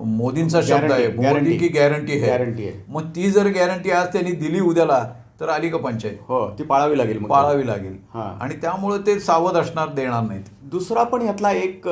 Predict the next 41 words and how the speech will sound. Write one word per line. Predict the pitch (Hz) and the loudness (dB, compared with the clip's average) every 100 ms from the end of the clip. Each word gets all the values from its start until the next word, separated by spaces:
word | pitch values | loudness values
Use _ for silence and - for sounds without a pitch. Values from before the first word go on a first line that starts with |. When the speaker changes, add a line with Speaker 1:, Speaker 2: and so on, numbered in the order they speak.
| 151 | -4
Speaker 2:
दुसरा, | 147 165 170 | -6 -6 -6
दुसरी | - 120 117 185 | -6 -10 -6 -2
बाजू | 170 143 | 0 0
आहे. | 135 120 120 | 0 0 -2
ह्यामध्ये | 131 135 139 | -2 -2 -4
ज्या | 139 | -4
वेगवेगळ्या | 143 135 135 139 143 | -4 -4 -4 -4 -2
मागण्या | 120 117 120 | 0 0 0
आहेत, | 127 | -2
त्याच्यामध्ये | 127 123 131 131 | -2 -2 -2 -4
किमान | 135 131 123 135 | -6 -6 -2 -2
मूल्य | 131 131 127 131 127 117 - | -2 0 0 2 2 0 -4
निर्धारित, | 117 113 110 120 123 - - | -6 -4 -2 -4 -6 -10 -10
अ, | |
जाहीर | 113 107 104 110 120 | -8 -8 -6 -6 -4
करून | 120 113 113 | -2 -2 -2
द्यावं, | 107 110 120 | 0 0 -2
ते | 139 | 0
वाढवावं, | 127 120 123 143 120 | 2 4 4 2 0
त्याची | 113 113 - - | -4 -8 -12 -8
रेंज | 113 131 101 101 - - | -4 -2 -4 -10 -16 -16
त्या, | 123 104 101 - - 92 | -8 -6 -6 -8 -16 -18
अ, | 101 104 98 98 | -16 -12 -10 -10
शेतीमालाची. | 107 123 113 110 107 143 156 156 - - - _ - - | -10 -6 -4 -2 -4 -6 -8 -10 -20 -20 -20 _ -20 0
पाच, | 135 135 - | 2 2 2
सात, | 135 - | 0 0
सात, | - 123 135 | -10 -6 -4
आठ, | 131 | -4
दहा | 120 139 | -4 -4
त्यांनी | 143 135 | -4 -4
त्याच्यात | 131 127 127 127 | -4 -4 -4 -4
घातलेले | 123 120 127 | -6 -4 -6
आहेत. | 131 | -4
सरकारच्या | 131 113 143 143 - | -4 -2 2 0 0
ज्या | 139 147 | 0 2
वाटाघाटी | 135 135 143 151 | 2 0 -4 -4
चालू | 156 139 | -4 -2
आहेत, | 139 135 | -2 -6
त्यात | 135 | -8
काहीतरी | 143 135 139 | -6 -6 -6
पाच, | 139 135 151 | 0 2 2